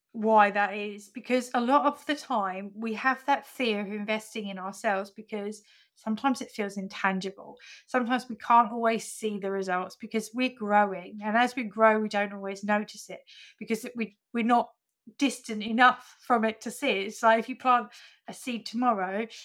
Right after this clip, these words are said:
and you watch it constantly, it grows so tiny, tiny, tiny that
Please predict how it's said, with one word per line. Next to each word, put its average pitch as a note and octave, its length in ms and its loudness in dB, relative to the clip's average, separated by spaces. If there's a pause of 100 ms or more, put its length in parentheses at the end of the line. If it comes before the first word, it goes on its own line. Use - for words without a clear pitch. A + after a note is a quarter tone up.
(140)
and A#3 120 -4
you A#3 80 -6
watch G#3+ 280 -2
it - 140 -10
constantly, G3+ 880 -6 (180)
it G#3+ 180 -16
grows B3 380 0
so C4 460 4
tiny, C4 440 -2
tiny, A#3+ 300 -2
tiny A3 400 -2 (280)
that A3+ 200 -8